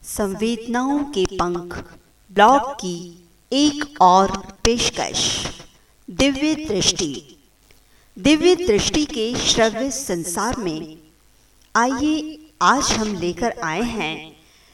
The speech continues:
जीवन के अनुभव के रंग मुहावरों के संग। जी हाँ दोस्तों, जीवन के अनुभव के रंग मुहावरों के संग। उम्र पचपन में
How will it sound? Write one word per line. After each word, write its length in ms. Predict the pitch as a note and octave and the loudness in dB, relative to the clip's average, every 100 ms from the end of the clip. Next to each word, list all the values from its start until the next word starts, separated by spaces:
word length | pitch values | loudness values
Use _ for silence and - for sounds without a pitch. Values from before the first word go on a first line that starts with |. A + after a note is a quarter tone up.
| _ | _
जीवन 520 | G#3+ A#3 D4+ D#4 E4 E4 | -4 2 4 4 2 0
के 200 | D#4+ C#4 C#4 C#4 G3 | -2 -2 -4 -4 -4
अनुभव 460 | F#3 F#3 G3+ A#3+ A#3 | -2 -2 -2 -4 -4
के 120 | G#3 F#3 | -4 -4
रंग 400 | E3+ E3+ F3+ D3+ - _ _ - F#3+ | -4 -4 -8 -14 -20 _ _ -14 -6
मुहावरों 600 | G3 F#3 F#3 F#3 A#3 B3+ | -4 4 6 6 6 0
के 180 | - F3 | -2 -4
संग। 300 | - A#2 A2 - - _ _ _ _ _ _ | -4 -6 -10 -16 -20 _ _ _ _ _ _
जी 220 | G3 C#4+ C4 | -2 0 0
हाँ 200 | - - | -2 -6
दोस्तों, 440 | - - - B3 - B4+ - - - - | -6 -6 -2 -2 -2 -12 -18 -20 -20 -10
जीवन 540 | A#3 C#4 D#4 E4+ E4+ E4 | -2 2 4 4 2 2
के 320 | D#4+ E4 A#3+ | 2 2 0
अनुभव 420 | G3 F#3+ A3+ D4 | 0 0 0 -2
के 200 | C4+ G#3+ | -2 -4
रंग 280 | E3+ E3+ G#3 D4+ - - _ | -2 -4 -6 -10 -16 -20 _
मुहावरों 560 | B3+ B3+ C4 C#4+ D4 D#4 | -2 0 2 2 2 0
के 200 | A3 G3 | -2 -4
संग। 440 | - D3+ - - - - _ _ _ _ _ _ _ _ _ _ _ _ _ _ _ C#4+ | -2 -6 -6 -12 -18 -20 _ _ _ _ _ _ _ _ _ _ _ _ _ _ _ 0
उम्र 420 | E4+ F4+ F#4+ F#4 | 2 2 0 0
पचपन 500 | G#3+ - E4 E4+ E4 | -4 -2 0 0 0
में 320 | F#3 B3+ F#4 | -2 -4 -8